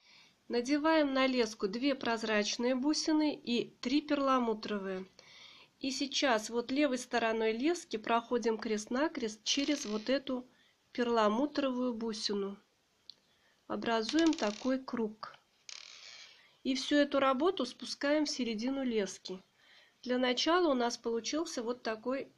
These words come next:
цветочек. Мы будем плести обыкновенным шахматным узором, просто у нас количество бусин будет пять. Плести мы будем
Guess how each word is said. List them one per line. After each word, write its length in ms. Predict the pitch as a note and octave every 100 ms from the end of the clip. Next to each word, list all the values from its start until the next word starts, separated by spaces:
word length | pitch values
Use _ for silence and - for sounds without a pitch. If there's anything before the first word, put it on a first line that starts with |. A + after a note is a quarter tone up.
| -
цветочек. 840 | - B3 - A3 G3+ F#3 - - _ _ _ _ _ - _ -
Мы 160 | D4+
будем 320 | C#4+ C#4 C4 B3
плести 440 | B3+ A#3+ - A#3+
обыкновенным 800 | A3+ A3+ A#3 B3+ B3 B3 A3 G#3+
шахматным 640 | - A3 A3 G#3+ G#3 G#3
узором, 400 | G#3+ C4+ E4 D#4
просто 480 | C4+ A#3+ A#3 - G#3
у 140 | -
нас 260 | G#3+ B3 B3
количество 800 | - A3+ A3 G#3+ - - F#3+ F#3
бусин 560 | F#3 D4+ E4+ D#4 D4 - - - - - - _ D4
будет 580 | G#3 G#3+ C#4 C4+ C4 -
пять. 480 | - G3+ F#3 - - _ _ _ _ _ _ _ _ _ _ _ _ - - -
Плести 460 | C4 C4 - -
мы 160 | F4+ D#4
будем 320 | A#3 A#3 A#3